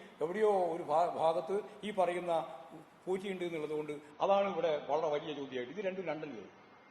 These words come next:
നിങ്ങൾക്ക് ചോദിക്കുന്നതിന് ഒരു വ-, എന്തെങ്കിലും ഒരു വ്യവസ്ഥ വേണ്ടേ? ന്യായമായ ചോദ്യമല്ലേ ചോദിക്കേണ്ടത്? ഒരു പൊതുയോഗത്തിൽ ഒരാൾ പങ്കെടുത്ത യോഗത്തിൽ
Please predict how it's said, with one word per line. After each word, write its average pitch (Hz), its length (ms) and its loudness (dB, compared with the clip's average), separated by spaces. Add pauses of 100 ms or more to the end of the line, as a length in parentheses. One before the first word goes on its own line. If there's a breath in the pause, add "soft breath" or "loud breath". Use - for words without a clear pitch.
(760)
നിങ്ങൾക്ക് 208 340 -2
ചോദിക്കുന്നതിന് 180 580 -6
ഒരു 156 140 -8
വ-, 139 280 -10
എന്തെങ്കിലും 170 360 -8
ഒരു 147 80 -14
വ്യവസ്ഥ 135 360 -6
വേണ്ടേ? 104 340 -6 (920)
ന്യായമായ 196 520 0
ചോദ്യമല്ലേ 160 420 -8
ചോദിക്കേണ്ടത്? 135 540 -8 (840)
ഒരു 202 120 -2
പൊതുയോഗത്തിൽ 214 580 2
ഒരാൾ 185 260 6
പങ്കെടുത്ത 196 320 2
യോഗത്തിൽ 175 480 0